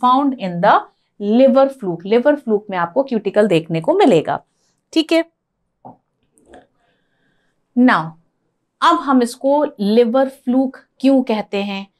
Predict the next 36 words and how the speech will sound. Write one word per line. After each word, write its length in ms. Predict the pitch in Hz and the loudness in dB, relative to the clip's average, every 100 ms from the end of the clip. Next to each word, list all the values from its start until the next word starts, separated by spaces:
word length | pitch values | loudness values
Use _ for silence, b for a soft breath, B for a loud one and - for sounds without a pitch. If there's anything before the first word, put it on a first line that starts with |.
| _ _ _ _ _ | _ _ _ _ _
कैसे 380 | 277 285 277 302 | -2 -2 -2 -2
इसका 320 | 233 254 - 233 | 0 -2 0 0
इन्फेक्शन 580 | 226 226 214 - 220 | 0 -2 -4 -4 -8
होता 320 | 214 208 - 202 | -8 -8 -4 -2
है, 180 | 208 | -2
कहाँ 360 | 208 226 220 233 | -6 -8 -4 -2
ये 140 | 247 254 | -2 -2
प्रेजेंट 440 | 226 202 202 202 | -2 -2 -4 -10
होते 240 | 208 - | -12 -12
हैं, 160 | 214 233 | -8 -4
let's 360 | 226 208 - 233 | -2 -2 -4 -6
have 140 | 214 | -4
a 120 | 208 | -2
look 280 | 202 277 - 185 | -2 -2 -4 -6
at 180 | 175 | -6
their 240 | 170 185 302 B B B - | -4 0 0 B B B -8
life 340 | 196 202 202 | -2 0 -2
cycle। 300 | - 165 147 | -6 -10 -10
उनकी 220 | 170 - 202 | -16 -8 -4
लाइफ 260 | 190 214 | 0 0
साइकिल 320 | 226 247 240 | 0 -2 0
के 100 | 240 | -2
बारे 220 | 214 190 185 | 0 0 -2
में 100 | 190 | -4
थोड़ा 140 | 196 190 | -4 -4
सा 120 | 190 | -4
पढ़ 240 | 196 220 | -4 -4
लेते 300 | 220 175 160 | -2 -4 -6
हैं। 280 | 175 208 320 _ _ _ _ _ _ _ | -10 -8 -8 _ _ _ _ _ _ _
सी, 340 | - 302 196 - _ _ _ _ _ _ _ _ _ _ _ _ _ _ _ _ | -2 0 0 -4 _ _ _ _ _ _ _ _ _ _ _ _ _ _ _ _
ये 120 | 254 | -2
किस 300 | 294 294 277 285 | 0 -2 0 2
में 240 | 320 330 | 2 2
पाए 240 | 269 233 202 | 0 -2 -2
जाते 340 | 196 185 190 | -4 -6 -10
हैं? 280 | 190 202 | -10 -8